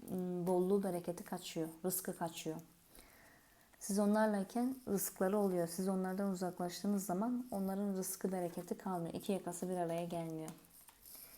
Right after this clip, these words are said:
Ve de stratejik hamleler yapıyor aklınızdaki kişi. Bu yaptığı stratejik hamleyi de sizden gizliyor.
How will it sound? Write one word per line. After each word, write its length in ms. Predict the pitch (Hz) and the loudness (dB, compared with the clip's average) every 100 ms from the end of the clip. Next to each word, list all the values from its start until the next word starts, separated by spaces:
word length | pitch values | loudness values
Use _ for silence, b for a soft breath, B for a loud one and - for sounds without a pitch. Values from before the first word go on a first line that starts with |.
| B B B - | B B B -6
Ve 80 | 202 | -2
de 80 | 202 | 0
stratejik 560 | 202 196 185 185 202 196 | 0 -2 0 -2 -2 -2
hamleler 440 | 185 180 180 180 | 0 2 2 2
yapıyor 400 | 175 170 165 160 | 0 -2 -4 -4
aklınızdaki 500 | 160 165 165 165 175 | -4 -2 -2 -2 -4
kişi. 200 | - 220 | -4 -2
Bu 60 | 202 | 0
yaptığı 360 | 185 - 202 | -2 -4 -6
stratejik 540 | - 190 185 185 202 180 | -4 -6 -4 -4 -4 -4
hamleyi 340 | 175 175 220 | -2 -2 0
de 100 | 208 | -2
sizden 400 | 202 175 180 175 | -2 -2 -2 0
gizliyor. 460 | 165 156 165 160 | 0 0 0 0